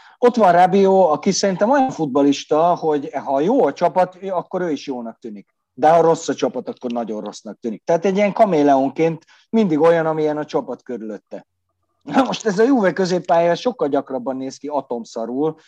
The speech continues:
mint jól, úgyhogy cserébe Rabiot is gyakrabban néz ki atomszarul. És, ö,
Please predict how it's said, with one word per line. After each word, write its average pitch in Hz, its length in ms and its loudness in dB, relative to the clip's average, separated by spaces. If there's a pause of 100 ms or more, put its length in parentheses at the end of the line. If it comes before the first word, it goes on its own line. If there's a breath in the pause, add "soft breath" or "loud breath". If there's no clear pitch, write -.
(140 soft breath)
mint 139 280 -8
jól, 180 300 2
úgyhogy 202 480 -4
cserébe 202 480 -2
Rabiot 143 460 -2
is 135 240 -16
gyakrabban 131 500 -6
néz 123 240 -10
ki 123 160 -8
atomszarul. 123 920 -6 (800 loud breath)
És, 170 320 -4
ö, 190 400 0